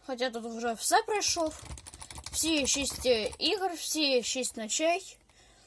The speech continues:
Я тут все пройшов, мені тут нема що робити, я тільки тут душу получаю, які сірі, як черепки виглядають.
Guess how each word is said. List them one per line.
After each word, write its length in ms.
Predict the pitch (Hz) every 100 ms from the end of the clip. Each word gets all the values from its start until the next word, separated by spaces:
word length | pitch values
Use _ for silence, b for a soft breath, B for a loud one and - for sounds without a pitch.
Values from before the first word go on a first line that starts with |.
| b b -
Я 100 | 277
тут 160 | 294
все 140 | - 247
пройшов, 240 | 226 339
мені 140 | 349
тут 140 | 277 254
нема 220 | 262 254
що 140 | 233
робити, 340 | 226 240 453 381
я 80 | 294
тільки 420 | 269 - 277 269
тут 220 | 226 214 -
душу 400 | 208 220 427 453
получаю, 420 | 349 392 - 392 349
які 220 | - 311
сірі, 300 | - 330 294
як 180 | 277 -
черепки 500 | 294 277 285 285 262
виглядають. 680 | 247 233 233 220 220 -